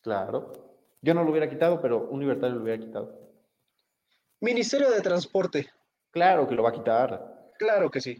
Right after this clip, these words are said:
Speaker 1: Si va a quitar obras públicas, va a quitar transporte.
Speaker 2: Ministerio de Turismo y Deporte.
Speaker 1: Puta, ese no lo va a quitar, lo va a desaparecer, le va a escupir en la cara y lo va, lo va a mandar a quemar, o sea.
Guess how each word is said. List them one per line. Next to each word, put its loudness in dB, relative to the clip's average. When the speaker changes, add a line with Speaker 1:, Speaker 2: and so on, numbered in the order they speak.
Speaker 1:
Si -4
va 4
a 2
quitar 0
obras 2
públicas, -4
va -2
a -4
quitar -8
transporte. -8
Speaker 2:
Ministerio 2
de 2
Turismo 0
y 0
Deporte. -2
Speaker 1:
Puta, 0
ese -2
no 0
lo 2
va -2
a -4
quitar, 0
lo 0
va 0
a -2
desaparecer, -4
le 0
va -2
a 0
escupir -8
en -8
la -8
cara -6
y -4
lo -2
va, -2
lo -6
va -4
a -6
mandar -6
a -10
quemar, -2
o -2
sea. -8